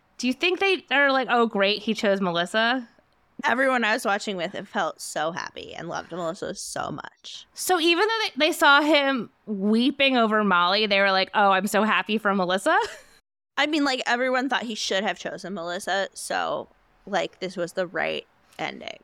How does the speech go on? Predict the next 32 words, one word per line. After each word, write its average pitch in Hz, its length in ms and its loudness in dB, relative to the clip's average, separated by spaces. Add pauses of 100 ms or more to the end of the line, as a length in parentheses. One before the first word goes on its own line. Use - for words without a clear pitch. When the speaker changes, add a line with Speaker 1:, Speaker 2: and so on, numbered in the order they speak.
Speaker 1:
Who 349 160 0
cares 220 420 0
what 185 200 -2
he 240 240 -2
actually 175 440 -2
thinks? 214 380 -2
We 330 160 -2
like 285 220 -2
her 381 160 2
more. 180 420 0 (1400)
Speaker 2:
Basically, 240 580 -2
yeah. 165 340 -2
I 262 100 2
mean, 302 320 -4 (520)
Melissa 349 480 -2
was 320 300 -2
really 285 320 -4
loved, 285 460 -4
and 220 160 -2
I, 233 240 -2 (640)
although 233 420 0
I 254 120 0
am 254 180 -2
struggling 226 580 -4
to - 100 -8
understand 180 580 -8
why 165 340 -2
watching 170 420 -4
this 165 200 -10
in 165 220 -10 (180)
twenty 165 240 -8
twenty-three, 170 640 -8